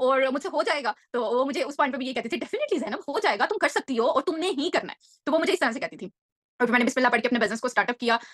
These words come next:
और बस जो वो मुझे कह रही थी, मैंने उसी तरह से किया, हर चीज़ को किया, head down करके मेहनत की। मैंने नहीं उनको बोला, "मुझसे नहीं हो रहा, नहीं होगा," क्योंकि मुझे पता था, even कि मेरे husband ने भी मुझे ये बात बोली, जब उन्होंने मुझे ये start करवा दिया, उन्होंने मुझे कहा कि, "अब जो करना है ना, अब वो तुम नहीं करना है।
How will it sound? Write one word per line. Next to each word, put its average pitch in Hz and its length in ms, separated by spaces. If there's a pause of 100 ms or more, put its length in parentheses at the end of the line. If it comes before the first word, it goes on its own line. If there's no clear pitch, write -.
(100)
और 214 260
बस 226 260
जो 247 220
वो 254 100
मुझे 233 160
कह 220 120
रही 233 120
थी, 240 160
मैंने 226 140
उसी 339 180
तरह 285 200
से 285 80
किया, 240 180
हर 233 140
चीज़ 277 180
को 294 60
किया, 247 180
head 233 180
down 233 160
करके 220 200
मेहनत 233 260
की। 226 120
मैंने 220 160
नहीं 233 100
उनको 226 140
बोला, 220 220
"मुझसे 220 180
नहीं 233 160
हो 208 120
रहा, 208 200 (240)
नहीं 262 160
होगा," 220 320
क्योंकि 262 220
मुझे 254 180
पता 254 140
था, 226 160
even 247 180
कि 294 80
मेरे 254 140
husband 254 260
ने 285 60
भी 269 60
मुझे 220 140
ये 226 80
बात 202 160
बोली, 202 240 (180)
जब 226 80
उन्होंने 240 140
मुझे 233 140
ये 254 60
start 208 180
करवा 226 200
दिया, 226 100
उन्होंने 233 140
मुझे 220 140
कहा 226 180
कि, - 80
"अब 226 140
जो 254 120
करना 240 220
है 415 60
ना, 277 180
अब 214 80
वो 233 60
तुम 196 100
नहीं 170 120
करना 160 140
है। - 60